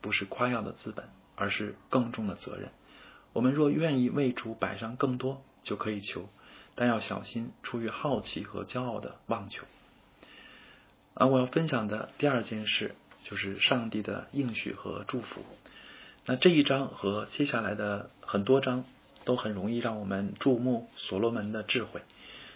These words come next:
但是思想所罗门智慧的源头其实更加的重要，因为那就和我们有关了。否则，一个古代外国人怎么样，和我们又有什么相干呢？那么，所罗门的智慧是从何而来呢？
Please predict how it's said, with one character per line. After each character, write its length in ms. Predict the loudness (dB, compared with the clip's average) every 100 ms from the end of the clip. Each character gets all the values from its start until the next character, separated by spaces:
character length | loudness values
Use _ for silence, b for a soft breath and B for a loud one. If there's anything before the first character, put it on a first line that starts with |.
| B
但 160 | 2
是 160 | 4 0
思 240 | 0 2
想 260 | 4 2 0
所 180 | -2 -2
罗 100 | 0
门 240 | 0 -2
智 140 | 4 4
慧 160 | 4
的 60 | -2
源 280 | -2 0 0
头 300 | -2 -4 -6 -12
其 200 | -6 -4
实 380 | -2 0 0 -2 -6
更 180 | -4
加 140 | -2 -4
的 80 | -4
重 180 | -6 -8
要， 160 | -10 -14 B B B B B
因 140 | 6
为 120 | 6
那 200 | 6 2
就 160 | 2 -2
和 160 | -2 -2
我 160 | -2
们 200 | -4 -8 -6
有 140 | -6
关 220 | -2 -2
了。 120 | -2 -8 -20 B B B
否 180 | 2 2
则， 260 | 2 -2 0
一 80 | 2
个 140 | 4
古 260 | 4 -2 2
代 320 | 2 2 -2 0
外 160 | 2
国 160 | 4 0
人 260 | -2 -6 -8 -6
怎 140 | -4
么 60 | -2
样， 300 | -2 -2 -4 B B B
和 160 | 0 2
我 100 | 2
们 220 | -2 -2
又 120 | -4
有 80 | -4
什 120 | -6
么 80 | -4
相 240 | -2 -2
干 180 | -4 -8
呢？ 100 | -10 -14 _ -20 B B B B
那 80 | 4
么， 200 | 4 4
所 220 | -4 0
罗 120 | 2 4
门 140 | 2
的 100 | 0
智 240 | 2 4
慧 240 | 4 2 -8
是 140 | -6 -4
从 300 | -2 -2 -2
何 100 | 0
而 120 | 0
来 200 | -2 -2
呢？ 180 | -2